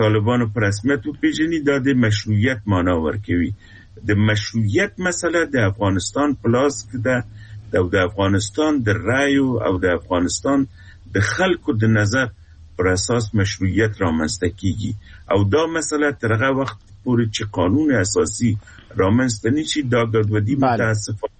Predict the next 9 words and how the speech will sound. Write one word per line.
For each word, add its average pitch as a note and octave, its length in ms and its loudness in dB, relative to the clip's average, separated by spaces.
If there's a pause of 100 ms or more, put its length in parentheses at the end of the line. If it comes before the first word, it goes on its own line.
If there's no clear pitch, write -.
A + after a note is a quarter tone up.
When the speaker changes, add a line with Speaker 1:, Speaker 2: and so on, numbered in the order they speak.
(320)
Speaker 1:
ورځ F3 360 0
په D3 140 -2
ورځ D3+ 180 2 (500)
زیاتیږي. E2+ 580 -2
Speaker 2:
کور C#3 260 2
ودان B2 300 2
سعادت A#2 360 -2
صاحب، A#2 260 -2
ډیره B2 140 2